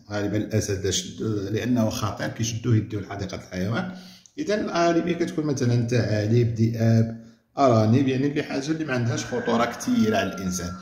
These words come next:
هنا ne dérangez pas la faune، قلنا ما تزعجوش الحيوانات ديال الغابة. هنا ne piétinez pas les plantes. شنو هي piétiner؟ أنا جاية من بي، لي بي، لي بي هما الرجلين. Ne piétinez هي ما تزطموش برجليكم على النباتات.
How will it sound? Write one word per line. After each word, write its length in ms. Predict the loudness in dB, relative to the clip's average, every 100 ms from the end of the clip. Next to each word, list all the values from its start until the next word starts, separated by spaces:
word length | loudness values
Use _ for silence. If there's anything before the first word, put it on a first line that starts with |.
| -16 -20 -20 -20 -2
هنا 500 | 6 8 8 4 0 0
ne 140 | 2
dérangez 440 | 4 4 6 6 4
pas 80 | 2
la 100 | 0
faune، 280 | -2 -2 -2
قلنا 180 | -2 -2
ما 120 | -4
تزعجوش 520 | -4 -6 -4 -4 -6
الحيوانات 560 | -8 -4 -2 -2 -4 -4
ديال 220 | -6 -4
الغابة. 580 | -4 -2 0 0 0 -10 -20 _ _ _ -8
هنا 420 | -2 0 0 2 4
ne 340 | 6 4 6
piétinez 720 | 10 10 8 2 4 4 2 0 -8 -14 _ _ -4
pas 140 | -2
les 220 | -2 -4
plantes. 160 | -6 -4
شنو 200 | -2 -2
هي 140 | 0
piétiner؟ 520 | 2 2 2 -2 -4 -6 -14 -20 _ _ -8
أنا 160 | 0 2
جاية 240 | 2 0
من 100 | -2 -2
بي، 280 | 2 2 2
لي 100 | 0
بي، 520 | -2 -2 -2 -2 -8 -10
لي 80 |
بي 200 | -6 -4
هما 160 | -2 -4
الرجلين. 440 | -2 -2 0 0
Ne 260 | 2 0 4
piétinez 380 | 4 4 2 0
هي 180 | 0 0
ما 100 | 0
تزطموش 400 | -2 -2 0 0
برجليكم 520 | -2 0 0 -2 -4
على 340 | -2 -4 -6 -12 -20 _ _ -2
النباتات. 880 | 2 4 4 2 -2 -4 -4 -4